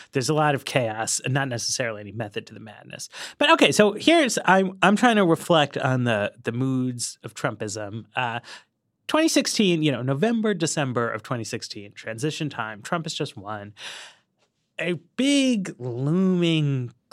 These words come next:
thing that I, and I think a lot of people thought about was Trump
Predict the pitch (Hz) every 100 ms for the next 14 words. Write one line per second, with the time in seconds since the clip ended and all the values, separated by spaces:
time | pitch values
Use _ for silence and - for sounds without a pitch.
0 | - 139 123 107 - - 123 117 139 151
1 | 151 147 127 113 127 107 101 117 127 127
2 | 127 - 113 - 107 104 - 110 104 110
3 | - 175 - 120 117 - _ - 160 147
4 | 135